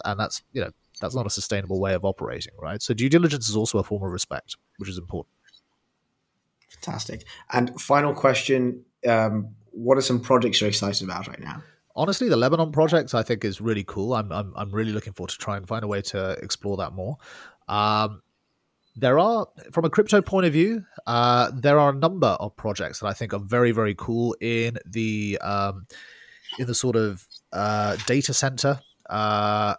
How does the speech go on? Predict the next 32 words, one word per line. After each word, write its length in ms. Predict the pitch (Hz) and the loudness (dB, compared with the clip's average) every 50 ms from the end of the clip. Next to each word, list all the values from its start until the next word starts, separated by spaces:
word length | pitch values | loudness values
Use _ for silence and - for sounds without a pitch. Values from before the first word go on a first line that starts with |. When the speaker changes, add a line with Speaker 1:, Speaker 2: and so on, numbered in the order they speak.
| - - | -6 -10
Speaker 1:
environment. 600 | 113 117 107 120 120 127 131 151 190 208 208 - - - | -10 -6 0 2 2 2 2 0 -2 -10 -10 -18 -12 -4
Uh, 300 | - 110 107 104 107 - - | -2 0 2 2 2 0 0
and, 180 | - 123 107 | -2 -2 -2
and 180 | 92 117 120 113 | -2 -4 -2 -2
look, 180 | 113 113 104 - - - | -2 -4 -4 -6 -10 -8
from 140 | - 127 | -6 -4
a 40 | 120 | -4
tech 260 | - - 160 - - | -2 0 -2 -2 -2
perspective, 600 | - 151 - - - 147 - - - 175 170 147 123 | -2 -4 -4 0 0 0 0 2 2 2 2 2 4
this 260 | 123 113 - - - | 2 2 2 2 -2
is 220 | - - 110 98 _ - | -2 -6 -6 -6 _ -8
now 260 | 110 110 107 101 101 | -4 -2 -2 0 -2
sort 200 | 98 - 113 98 | -2 -4 -4 -4
of 220 | 104 98 95 92 98 | -4 -4 -6 -6 -4
goes, 420 | 107 104 104 98 98 - - - _ _ _ _ _ _ _ _ | -4 -2 -2 -2 -4 -6 -8 -8 _ _ _ _ _ _ _ _
uh, 580 | - 101 101 101 101 98 98 98 95 92 92 - _ - 101 | -6 -4 -2 0 0 0 0 0 0 0 -2 -4 _ -12 -12
beyond 440 | 120 117 110 107 113 139 147 131 120 | -6 -4 -2 -2 -2 -2 -4 -6 -8
me, 220 | 98 95 87 87 - _ - | -6 -6 -8 -8 -10 _ -2
but 260 | - 117 - - - - - | 0 0 0 0 -4 -8 -8
I 80 | 117 | -8
can 200 | - - 120 117 | -6 -6 -8 -8
instinctively 460 | 120 117 113 - 147 131 - - 123 | -8 -8 -6 -6 -6 -6 -6 -4 -2
understand 520 | 113 110 101 95 - - 131 131 127 120 107 | -4 -2 -4 -6 -4 0 2 2 2 2 2
the 80 | 104 | 0
relationship 600 | 101 101 98 101 104 - - 110 107 - 104 - | -2 0 0 -2 -2 -4 -6 -8 -8 -10 -10 -10
between 520 | - 87 - - - - 131 127 123 123 113 - | -12 -10 -12 -12 -6 -4 -2 -2 -2 -2 -4 -6
energy, 460 | - 113 110 101 104 110 107 104 95 - - | -6 -6 -6 -4 -4 -2 -2 -2 -4 -6 -8
energy 200 | 104 113 101 104 101 | -10 -6 -6 -6 -4
markets, 520 | 101 98 92 - 107 101 101 - - - - - - - - - - _ _ - | -4 -4 -4 -2 -2 -4 -2 -2 -4 -8 -8 -16 -20 -20 -20 -20 -20 _ _ -8
uh, 580 | - 104 98 95 95 95 92 92 92 92 90 92 - _ - - - - - - - - _ _ - - _ - - - - - | -4 0 0 2 2 2 2 0 0 -2 -2 -4 -8 _ -18 -20 -18 -18 -20 -20 -20 -20 _ _ -20 -20 _ -20 -20 -20 -16 -6
crypto 260 | - 127 - - 110 | -4 -4 -4 -2 -4
mining, 480 | 104 110 123 143 139 117 98 110 151 | -2 0 0 0 0 0 -4 -6 -10